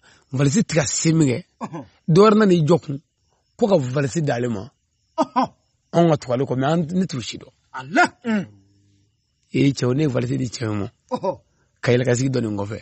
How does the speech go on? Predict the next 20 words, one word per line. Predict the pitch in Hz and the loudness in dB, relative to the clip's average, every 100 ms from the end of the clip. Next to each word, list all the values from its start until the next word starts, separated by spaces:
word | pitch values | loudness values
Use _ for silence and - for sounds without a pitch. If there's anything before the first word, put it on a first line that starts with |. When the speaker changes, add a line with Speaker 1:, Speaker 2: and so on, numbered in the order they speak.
| - | -2
Speaker 2:
Tiɲɛ. | 320 - - | 0 0 -2
Speaker 1:
U | 147 | -6
tɛ | - | -4
ɲɔgɔn | 151 170 147 | 0 0 2
kalama. | 143 131 131 _ - | 0 -2 -6 _ -6
Speaker 2:
Ayi. | 349 392 170 | 0 2 2
Speaker 1:
Ne | 170 | 2
yɛrɛ | 139 | 2
t'u | 110 | -4
dɔn. | 92 76 _ | -12 -14 _
Speaker 2:
Ɔhɔn. | 220 151 135 - 208 | -14 -14 -18 -4 4
Speaker 1:
Mais | 220 | 6
ne | 294 | 6
t'a | - - | 4 4
dɔn | 214 | 4
k'u | 214 | 2
tɛ | 190 | 2
ɲɔgɔn | 196 185 | 2 4
kalama | 175 156 | 4 2
dɛ. | 117 | 0